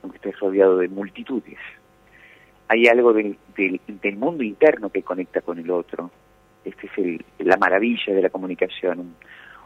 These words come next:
un asunto muy misterioso, muy hermoso. Eh, bueno, ahí empezó a perderse este, es-, esta arquitectura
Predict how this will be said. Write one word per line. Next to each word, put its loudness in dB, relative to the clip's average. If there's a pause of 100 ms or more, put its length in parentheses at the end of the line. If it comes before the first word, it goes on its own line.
(160)
un -8
asunto -2
muy -6
misterioso, -2
muy -6
hermoso. -8 (840)
Eh, 4 (1300)
bueno, -2
ahí 2
empezó 2
a 6
perderse 2 (760)
este, -4
es-, -8 (460)
esta 2
arquitectura 0